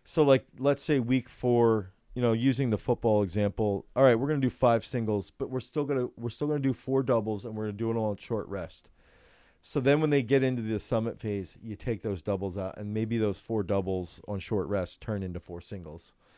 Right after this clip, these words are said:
And I think that's a really easy way to just sort of trick, trick out a little bit of their, of that extra volume and to lead to more intensity.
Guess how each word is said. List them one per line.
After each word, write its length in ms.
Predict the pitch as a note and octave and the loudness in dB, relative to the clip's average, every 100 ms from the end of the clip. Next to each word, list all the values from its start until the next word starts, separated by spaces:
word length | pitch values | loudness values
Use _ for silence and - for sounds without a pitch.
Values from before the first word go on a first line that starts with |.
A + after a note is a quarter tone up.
| _ _ _ - | _ _ _ -6
And 80 | G#2 | -4
I 40 | |
think 240 | - D3+ | -2 0
that's 220 | B2+ A#2+ C3 | 0 0 0
a 100 | G2+ | 0
really 400 | A#2 A#2+ A2+ - | 2 2 0 -4
easy 380 | B2 A#2+ G#2+ A2+ | -4 -4 -2 -2
way 240 | G#2 G#2 | 0 -2
to 100 | G2+ | -2
just 220 | F#2+ G2 | -6 -10
sort 160 | - F#2+ | -8 -8
of 120 | F2 - _ _ | -10 -14 _ _
trick, 380 | - B2 G#2+ - - - | -6 -4 -4 -8 -18 -20
trick 240 | - C3+ A#2+ | -4 -2 0
out 280 | G2+ G#2+ - | 0 -2 -2
a 80 | G#2+ | -4
little 240 | A2 A2 | -2 0
bit 240 | A2+ A2+ - | 2 0 -2
of 200 | G#2+ F#2+ | -6 -2
their, 400 | G#2+ G2+ G2+ - A2 | 0 0 -2 -6 -6
of 140 | G2+ | -2
that 240 | G#2 G2 - - - - | -2 -4 -8 -20 -12 -8
extra 340 | A#2 - C3+ | -6 -4 -4
volume 380 | A2 A2+ A#2 A2+ | 0 0 0 -2
and 120 | G#2+ | -4
to 80 | A2+ | -4
lead 260 | G#2+ A#2 G2+ | -4 -4 -4
to 80 | A2 | -6
more 240 | A2+ A2+ | -4 -4
intensity. 580 | A2 A#2 A2 A2 G#2+ | -4 -6 -6 -4 -4